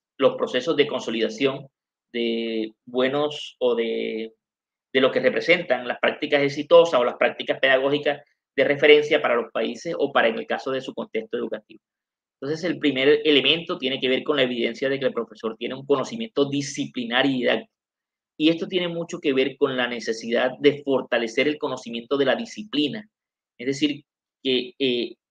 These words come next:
una, un elemento clave, y eso, eh, coincide incluso, eh, con otros estudios, como les voy a mostrar en un momento,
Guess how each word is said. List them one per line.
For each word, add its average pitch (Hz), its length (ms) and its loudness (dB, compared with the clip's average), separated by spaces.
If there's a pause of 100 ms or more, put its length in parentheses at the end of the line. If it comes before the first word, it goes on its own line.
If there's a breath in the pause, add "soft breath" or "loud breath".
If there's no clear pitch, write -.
(260)
una, 170 340 -2
un 160 120 -2
elemento 151 480 0
clave, 123 380 4
y 127 100 -6
eso, - 160 -14 (160)
eh, - 180 -12
coincide 131 600 -2
incluso, 135 540 -2 (480)
eh, 120 540 -4
con 123 160 -2
otros 147 240 -2
estudios, 143 720 4
como 117 320 -12
les 110 140 -4
voy 113 140 -2
a - 20 -4
mostrar 135 280 -4
en 135 80 -8
un 135 140 -10
momento, 135 540 -4